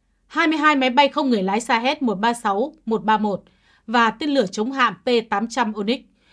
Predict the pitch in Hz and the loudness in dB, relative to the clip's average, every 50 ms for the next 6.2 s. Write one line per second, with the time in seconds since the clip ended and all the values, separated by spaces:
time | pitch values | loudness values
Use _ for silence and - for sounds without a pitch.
0 | _ _ _ _ - 277 254 240 208 226 226 226 226 330 311 294 277 226 196 190 | _ _ _ _ 2 4 4 4 4 2 0 0 0 -2 -2 0 0 0 0 0
1 | 208 208 208 208 220 226 214 208 - _ - 240 247 240 - - 233 220 208 220 | -2 -2 0 0 2 2 0 0 -4 _ -8 -8 -8 -6 -4 -4 -2 -2 -2 -2
2 | 214 226 220 214 226 214 214 196 180 160 - _ _ _ _ - 233 233 202 185 | -2 -4 -4 -6 -4 -2 -2 -2 -4 -6 -10 _ _ _ _ -6 -4 -2 -2 -4
3 | - - 196 214 214 214 202 180 - _ _ _ _ _ _ _ _ _ _ _ | -4 -2 0 2 2 2 2 -2 -8 _ _ _ _ _ _ _ _ _ _ _
4 | _ - 247 254 254 247 254 269 220 202 196 269 302 285 311 320 311 262 269 302 | _ 4 6 6 6 6 4 2 0 0 -2 -2 -2 0 0 -2 -2 -2 -2 -4
5 | 302 - 269 254 247 240 240 240 233 208 208 208 208 208 - 220 208 220 - - | -2 0 0 2 2 2 2 2 2 2 2 0 -2 0 -2 -2 -2 0 0 -2
6 | 220 180 151 | -2 -2 -6